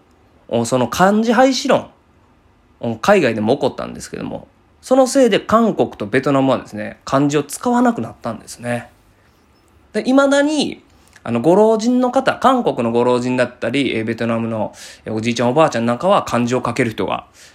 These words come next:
いたりするらしいんですけれども、もう若者の間ではすっかり使われなくなってしまったと。日本もそうなってたかもしれないという話でして。まあでもそんなんがなくて本当に良かったなと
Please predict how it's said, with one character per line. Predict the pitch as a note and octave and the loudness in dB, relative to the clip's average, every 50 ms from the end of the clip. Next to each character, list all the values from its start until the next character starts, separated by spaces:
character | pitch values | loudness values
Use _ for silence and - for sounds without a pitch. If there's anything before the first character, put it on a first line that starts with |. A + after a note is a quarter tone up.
| _ _ - | _ _ -16
い | - - | -8 -6
た | C3 A2 | -6 -4
り | G#2 | -4
す | G#2+ - C#3 | -6 -4 0
る | C#3 C#3+ | 2 2
ら | C#3 | 2
し | C3+ B2 | 0 -2
い | A2 | -2
ん | G#2+ | -2
で | G#2+ G#2+ | -4 -4
す | - - | -4 -4
け | - D#3 | -2 0
れ | D#3+ | 0
ど | D#3+ E3 | 0 2
も、 | F#3 A3 G3 - - - - - - | 2 2 2 0 -2 -8 -20 -8 -2
も | B2 A#2+ | 0 2
う | A#2 | 4
若 | B2 B2+ - B2+ | 4 2 2 0
者 | B2 B2+ B2 B2 | 0 0 0 0
の | A#2+ A#2+ | 2 2
間 | A#2+ B2 C#3 F3 | 2 2 4 2
で | G3 A#3+ | 2 2
は | C4 - - | 2 0 -2
す | - - - | -4 -10 -6
っ | _ | _
か | - A#2 | 0 0
り | G#2+ G2 | 0 0
使 | - - - A2 G#2+ | -4 -6 -4 -4 -2
わ | G#2+ | -2
れ | G2+ - | -4 -6
な | F#2+ F2+ | -8 -12
く | - - | -16 -16
な | G#2 F#2 | -16 -16
っ | - | -14
て | - - | -14 -12
し | - - - | -8 -6 -4
ま | A#2 | -4
っ | A2 - | -4 -4
た | - A2 | -6 -6
と。 | A2 - - _ _ _ - | -6 -8 -14 _ _ _ 0
日 | F3+ F#3 | 4 4
本 | F#3 D#3+ | 6 6
も | F3+ A#3 - | 6 4 2
そ | - F#3 E3+ E3 | 4 4 4 4
う | |
な | E3 E3 | 4 2
っ | D#3+ - | 0 -2
て | - D#3 | -2 -2
た | C3+ B2+ | -2 0
か | A#2+ A#2 | 0 -2
も | A#2+ A#2 | -2 -2
し | A2 - C3+ | -4 -2 0
れ | C3+ C#3 B2 | 0 2 2
な | A#2+ A#2+ C3 | 2 2 2
い | D#3+ G#3+ G#3+ | 2 0 -2
と | - - A#2 A2 | -2 -4 -4 -4
い | G#2+ A2+ | -6 -10
う | - - - - - - - - - _ _ | -12 -14 -16 -18 -20 -20 -20 -20 -20 _ _
話 | - A#2 A2 G#2+ - - G2+ | -6 -4 -4 -4 -6 -8 -10
で | - - | -12 -12
し | - | -12
て。 | - - - - - _ _ _ _ _ _ _ _ _ _ _ _ _ _ _ _ _ _ _ _ _ _ _ _ _ _ _ _ _ _ _ _ _ _ _ _ _ _ _ _ _ - - _ _ _ _ _ _ _ _ _ _ _ - | -10 -10 -10 -10 -12 _ _ _ _ _ _ _ _ _ _ _ _ _ _ _ _ _ _ _ _ _ _ _ _ _ _ _ _ _ _ _ _ _ _ _ _ _ _ _ _ _ -20 -20 _ _ _ _ _ _ _ _ _ _ _ -2
ま | C#3+ B2+ | 0 2
あ | |
で | B2+ C3 | 2 2
も | A2+ G#2 | 0 0
そ | - D3+ | 0 0
ん | D#3 | 0
な | B2+ | 2
ん | A2+ | 0
が | A2+ | 0
な | A2 D3 F3+ | 0 -2 -2
く | - - | -4 -2
て | - - - - | -2 -2 -2 -2
本 | - - A2+ A2+ | -2 -4 -4 -2
当 | A2+ | 0
に | A2+ A#2 | 2 2
良 | C3 | 2
か | B2+ G#2 | 2 0
っ | - - | -2 -6
た | G#2+ G#2 | -4 -2
な | A#2+ A#2+ | 0 0
と | - - - | 0 -2 -8